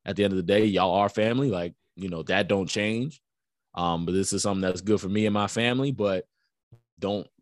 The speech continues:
let me leaving distract us or distract you from what we were able to accomplish. Like,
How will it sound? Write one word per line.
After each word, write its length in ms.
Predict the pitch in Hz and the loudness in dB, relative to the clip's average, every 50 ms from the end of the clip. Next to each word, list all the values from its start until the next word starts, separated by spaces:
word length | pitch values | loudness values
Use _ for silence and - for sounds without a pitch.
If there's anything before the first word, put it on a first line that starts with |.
| - | -6
let 340 | - 104 107 110 104 - - | 0 2 2 4 2 0 -2
me 220 | 101 101 113 117 117 | -2 0 2 2 4
leaving 640 | 107 120 135 147 131 110 107 107 107 104 101 113 - _ _ _ _ _ _ _ _ - 92 - - - - | 4 4 4 4 2 0 -2 -2 -2 -4 -4 -8 -12 _ _ _ _ _ _ _ _ -18 -18 -16 -16 -10 -8
distract 560 | 98 - - - 123 120 120 120 - _ - | -8 -8 0 2 2 2 2 0 -2 _ -2
us 380 | 98 98 110 - - - - - _ _ - | -2 -2 -2 -4 -8 -12 -14 -18 _ _ -8
or 60 | 104 | -6
distract 460 | 92 92 - - 120 120 131 - - | -6 -4 0 2 2 2 2 0 0
you 140 | 104 101 101 | -2 -2 0
from 440 | - - 107 104 98 98 95 95 95 - _ _ _ | -2 -2 0 0 0 0 0 -2 -6 -10 _ _ _
what 180 | 101 107 90 | 2 2 4
we 120 | 104 104 101 | 4 4 4
were 60 | 101 | 4
able 180 | 101 98 98 95 | 4 2 0 0
to 160 | - 107 98 | 0 -2 -2
accomplish. 580 | 92 - 117 131 123 98 80 71 71 - - | 0 0 -2 -2 -2 -4 -8 -12 -14 -16 -12
Like, 340 | 78 87 87 82 82 82 73 | -8 -6 -4 -4 -4 -6 -8